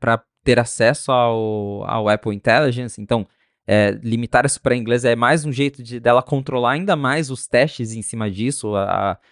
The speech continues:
a, as experiências ali, os feedbacks, mas, é, tá bem limitado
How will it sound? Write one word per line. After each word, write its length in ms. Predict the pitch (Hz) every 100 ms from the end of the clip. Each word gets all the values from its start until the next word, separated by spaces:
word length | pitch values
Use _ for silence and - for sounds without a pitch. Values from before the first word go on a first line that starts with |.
| _ -
a, 240 | 98 -
as 100 | 104
experiências 760 | 104 - 110 104 101 131 - 101
ali, 300 | 92 110 123
os 160 | 107
feedbacks, 640 | - 104 98 98 123 - - _
mas, 540 | - 135 160 185 220 240
é, 380 | 214 185 185 196
tá 200 | - 180
bem 200 | 180 202
limitado 640 | 202 220 - 156 156 160